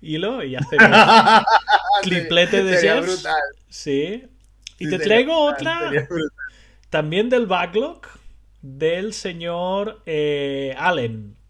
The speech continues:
Speaker 1: Otro, dame un segundín, que también te lo traigo para el comentario.
Speaker 2: Pero,
Speaker 1: Que
Speaker 2: mire, si tuviésemos que fijar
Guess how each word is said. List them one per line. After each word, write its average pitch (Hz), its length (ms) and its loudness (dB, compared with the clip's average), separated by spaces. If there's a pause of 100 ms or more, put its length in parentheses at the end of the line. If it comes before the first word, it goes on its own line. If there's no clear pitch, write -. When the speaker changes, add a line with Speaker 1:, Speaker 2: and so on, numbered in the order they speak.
Speaker 1:
Otro, 139 440 -14
dame 120 200 -12
un 123 100 -12
segundín, 151 680 -10 (500)
que 135 140 -10
también 123 380 -8
te 143 100 -6
lo 135 140 -6
traigo 135 420 -6
para 135 240 -10
el 143 100 -8
comentario. 117 840 -10 (880)
Speaker 2:
Pero, 156 300 0
Speaker 1:
Que - 20 -2
Speaker 2:
mire, 202 220 -2
si 202 160 -12
tuviésemos 233 500 -4
que 233 120 -6
fijar 175 260 -8